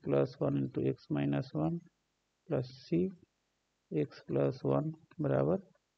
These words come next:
थ्री एक्स प्लस फ़ाइव। ठीक है,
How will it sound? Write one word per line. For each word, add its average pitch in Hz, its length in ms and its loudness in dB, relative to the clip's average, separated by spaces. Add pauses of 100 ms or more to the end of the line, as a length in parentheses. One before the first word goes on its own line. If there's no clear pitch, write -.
(160)
थ्री 123 220 -2
एक्स - 260 -8
प्लस 180 300 -2 (640)
फ़ाइव। - 260 -6 (2500)
ठीक 185 200 -2
है, 247 80 -4